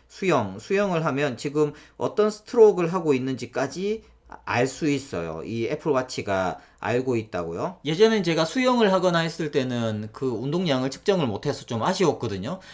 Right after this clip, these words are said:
"아, 오늘의 링을 더 채울 수 있었는데." 라면서. 물론 실외 걷기를 할 땐 이렇게 아예 켜서 준비,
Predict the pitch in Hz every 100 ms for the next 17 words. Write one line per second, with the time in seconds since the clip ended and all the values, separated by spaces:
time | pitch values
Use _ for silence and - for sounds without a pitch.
0 | - - 165 175 208 185 147 175 185 151
1 | 131 117 208 180 156 139 156 117 110 98
2 | 92 98 - 104 95 101 165 - 139 160
3 | 160 214 208 156 - 151 143 139 117 113
4 | - 135 160 170 160 127 123 117 - 247
5 | 208 135 156 147 139 170 220 269